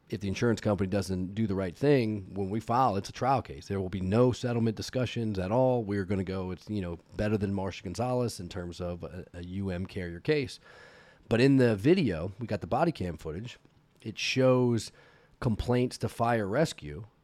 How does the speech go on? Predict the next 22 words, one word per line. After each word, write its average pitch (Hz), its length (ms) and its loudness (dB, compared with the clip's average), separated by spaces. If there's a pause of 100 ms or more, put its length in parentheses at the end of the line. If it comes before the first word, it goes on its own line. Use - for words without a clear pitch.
(380)
that 104 180 2
aren't 107 280 0
documented 101 560 0
in 87 80 -4
the 87 40 -6
fire 92 320 -6
rescue 82 360 -10
report. 139 440 -2 (840)
You 90 80 -8
know, 95 160 -2
and, 113 120 0
and 120 200 -4
part 220 260 0
of 170 60 6
the 131 80 6
things 120 340 2
is 92 180 -2
they 101 140 -2
always 127 240 2
say, 107 220 -4
like, 95 200 -6
"Look, 120 300 -2